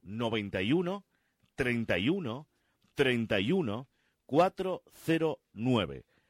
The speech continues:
Las consultas telefónicas todos los días de la sena-, de la semana,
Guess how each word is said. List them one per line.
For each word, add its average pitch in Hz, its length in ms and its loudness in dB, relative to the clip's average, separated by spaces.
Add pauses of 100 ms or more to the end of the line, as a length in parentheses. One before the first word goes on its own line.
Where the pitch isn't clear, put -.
(240)
Las 104 160 -4
consultas 156 420 -2
telefónicas 175 680 -2 (440)
todos 233 500 6
los 120 300 -2
días 180 400 0
de 123 160 -6
la 139 100 -2
sena-, 135 480 -6
de 104 140 -4
la 135 80 -2
semana, 110 340 -4